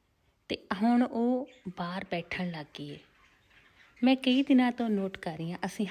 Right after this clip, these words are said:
ਹਾਲੇ ਆਂਡੇ ਨਹੀਂ ਚੁੱਕੇ, ਕਿ ਚਿੜੀ ਬਾਹਰ ਬੈਠੀ ਆ ਤੇ ਚਿੜਾ ਵਾਰ-ਵਾਰ ਆਂਡਿਆਂ ਵੱਲ ਨੂੰ ਜਾ ਰਿਹਾ, ਆਂਡਿਆਂ ਦੀ ਨਿਗਰਾਨੀ ਕਰ ਰਿਹਾ ਤੇ ਚਿੜੀ ਨੂੰ ਕਦੇ-ਕਦਾਈ ਕੁਛ ਕਹਿੰਦਾ ਤੇ ਅੱਗੋਂ ਚਿੜੀ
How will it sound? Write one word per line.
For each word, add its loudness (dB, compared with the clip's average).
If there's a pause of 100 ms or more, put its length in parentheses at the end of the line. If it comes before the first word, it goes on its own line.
ਹਾਲੇ -4
ਆਂਡੇ -4
ਨਹੀਂ -2
ਚੁੱਕੇ, -10 (720)
ਕਿ 4
ਚਿੜੀ 2
ਬਾਹਰ -2
ਬੈਠੀ -4
ਆ -10 (480)
ਤੇ 4
ਚਿੜਾ 2 (600)
ਵਾਰ-ਵਾਰ -2 (280)
ਆਂਡਿਆਂ 0
ਵੱਲ -6
ਨੂੰ -4
ਜਾ -10
ਰਿਹਾ, -12 (560)
ਆਂਡਿਆਂ 2
ਦੀ 0
ਨਿਗਰਾਨੀ -2
ਕਰ -6
ਰਿਹਾ -10 (960)
ਤੇ 6
ਚਿੜੀ 6
ਨੂੰ 6 (120)
ਕਦੇ-ਕਦਾਈ 0
ਕੁਛ -4
ਕਹਿੰਦਾ -6 (300)
ਤੇ -6 (140)
ਅੱਗੋਂ -2
ਚਿੜੀ -2